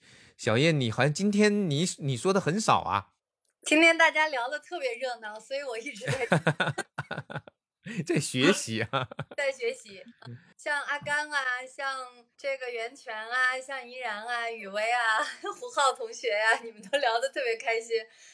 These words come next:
Speaker 2: 作为老人家，我就好好听一听，学习学习。
Speaker 1: 那胡浩你说吧，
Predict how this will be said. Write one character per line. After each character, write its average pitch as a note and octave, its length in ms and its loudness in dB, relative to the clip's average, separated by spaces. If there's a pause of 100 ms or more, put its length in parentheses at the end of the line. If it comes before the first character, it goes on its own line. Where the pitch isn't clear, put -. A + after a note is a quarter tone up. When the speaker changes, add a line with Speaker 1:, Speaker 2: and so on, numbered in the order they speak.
(180)
Speaker 2:
作 C#4 140 4
为 B3 240 6
老 G#3+ 260 6
人 G3+ 200 -2
家， C4 440 8
我 G3 80 -2
就 G3+ 100 -8
好 G#3+ 160 -2
好 G#3+ 140 2
听 A#3+ 220 -12
一 A#3 80 -6
听， G#3 180 -6
学 F#3+ 240 -2
习 A3 160 -2
学 - 180 2
习。 - 320 -4 (960)
Speaker 1:
那 C#3 120 -4
胡 D3+ 180 -2
浩 G3 160 0
你 D3 100 -2
说 D3 180 -2
吧， D3 200 -2